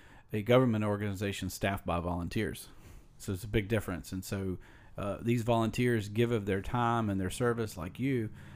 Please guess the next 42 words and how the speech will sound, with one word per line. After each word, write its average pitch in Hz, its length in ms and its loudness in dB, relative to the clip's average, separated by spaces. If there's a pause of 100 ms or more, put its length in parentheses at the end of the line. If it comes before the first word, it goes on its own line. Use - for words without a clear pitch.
(140)
to, 110 300 -2 (100)
to 110 100 -2
go 117 200 4
and 104 140 2
be 107 100 0
a 101 60 0
part 131 280 2
of 107 80 -4
something 104 380 -4
that's 90 160 -6
bigger 104 260 0
than 87 140 -2
them, 78 240 -8 (360)
and, 104 540 -2
and 104 160 -4
to 104 100 -4
help 107 280 0
out 104 300 2
and 104 180 -2
to 107 60 -4
augment 98 460 -4
and 95 200 -2
fill 101 200 -4
those 92 240 -4
roles. 98 360 -2
And 98 120 -6
it's 113 180 -8
a 110 40 -8
huge 113 720 -2
part. 117 340 -2
I - 40 -10
mean, 101 180 -2
we 117 140 0
see 127 320 0
it 113 140 0
in 104 120 -4
the 104 120 -2
relationships 101 840 -2
that 101 100 -4
we've 101 240 -4
built 107 280 -2
here 104 300 0